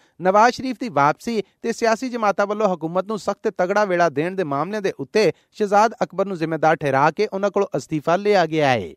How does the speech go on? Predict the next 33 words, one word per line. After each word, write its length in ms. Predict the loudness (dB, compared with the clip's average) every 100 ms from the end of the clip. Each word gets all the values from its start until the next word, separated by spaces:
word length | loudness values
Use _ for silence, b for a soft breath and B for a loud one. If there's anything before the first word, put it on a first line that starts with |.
| _
ਜਦਕਿ 240 | -4 -4 0
ਪ੍ਰਾਈਮ 240 | 0 2
ਮਿਨਿਸਟਰ 240 | 0 -2 -2
ਦੇ 120 | -2
ਦੂਜੇ 300 | -2 -2 0
ਤਰਜਮਾਨ 460 | 0 -2 -2 -2
ਸ਼ਹਿਬਾਜ਼ 440 | -2 0 2 2 2
ਗਿੱਲ 200 | -2 0
ਦਾ 160 | 0 2
ਆਖਣਾ 240 | 0 -2 0
ਹੈ 160 | 0
ਕਿ 120 | -2
ਸ਼ਹਿਜ਼ਾਦ 460 | -6 -6 0 2 2 0
ਅਕਬਰ 300 | -4 2 2 4
ਆਪਣੇ 300 | 0 0 -4
ਅਸਤੀਫੇ 340 | -6 -6 -2 0
ਬਾਰੇ 320 | 2 2 0 -6 _ 2
ਆਪ 260 | 6 6
ਹੀ 80 | 2 -2
ਅਸਲ 180 | -2 0
ਗੱਲ 240 | 0 0
ਦੱਸ 200 | 2 0
ਸਕਦੇ 320 | 0 -4 -4 -6
ਨੇ, 200 | -6 -12 _ _
ਪਰ 120 | -8 -4
ਹੋ 160 | -4
ਸਕਦਾ 500 | -4 -4 0 2 4
ਆ 40 | 2 b _
ਕਿ 60 | 0
ਉਹ 180 | 2 4
ਆਪਣੇ 320 | 2 0 -2
ਆਪ 240 | 2 2 2
ਨੂੰ 140 | -8